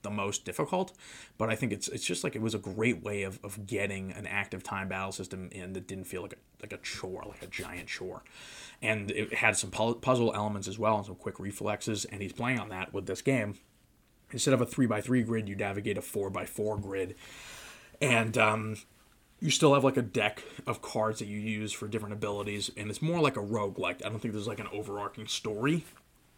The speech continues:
It's more about you're going from battle to battle, gaining new cards to add to your deck, and you basically, you, you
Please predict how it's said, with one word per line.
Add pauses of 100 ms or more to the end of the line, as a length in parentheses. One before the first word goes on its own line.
(340)
It's
more
about
you're
going
from
battle
to
battle, (720)
gaining
new (220)
cards
to
add
to
your
deck,
and
you
basically, (320)
you,
you